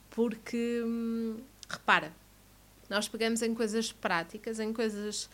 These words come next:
básicas, simples, que usamos todos os dias, como a roupa, e tu vais testando, vais experimentando umas coisas, pedindo opinião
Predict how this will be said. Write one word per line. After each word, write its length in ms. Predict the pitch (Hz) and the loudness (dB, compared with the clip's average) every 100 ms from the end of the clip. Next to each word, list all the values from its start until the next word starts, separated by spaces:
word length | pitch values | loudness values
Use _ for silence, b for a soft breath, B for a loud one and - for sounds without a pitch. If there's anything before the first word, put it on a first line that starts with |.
| B B B - 180 | B B B -14 -6
básicas, 1040 | 175 202 180 185 185 208 214 247 233 233 | 6 10 10 10 6 0 0 2 4 4
simples, 1400 | - - - - 226 208 190 190 202 220 220 247 247 - - | 0 -2 0 2 4 4 2 -2 -2 2 4 2 -2 -6 -4
que 160 | - | 0
usamos 380 | 247 214 214 214 | 2 4 2 2
todos 240 | - 190 196 | -4 -2 0
os 140 | 214 | 2
dias, 420 | 196 196 226 - - - | 2 2 0 -2 -12 -2
como 400 | 320 294 214 202 | 4 6 6 4
a 60 | |
roupa, 580 | 190 180 170 - 175 269 B B B B 214 - | 4 0 0 0 -4 -4 B B B B -16 -2
e 220 | 240 262 | 2 2
tu 220 | 262 277 | 0 0
vais 280 | 269 269 - | 2 2 2
testando, 680 | - - - 262 190 170 175 B B B | -4 -2 2 2 2 -2 -8 B B B
vais 460 | 196 190 208 214 214 | -4 4 6 6 2
experimentando 1040 | - 208 208 208 202 202 190 196 185 180 170 | -2 -2 -2 -2 -2 -2 -2 -4 -6 -6 -6
umas 300 | 180 175 - | -6 -6 -8
coisas, 500 | - 285 269 233 226 | -2 2 2 2 -4
pedindo 440 | - - 185 180 | -8 -6 -4 -2
opinião 680 | 185 180 180 180 196 185 180 | -4 -4 -4 -2 0 0 -2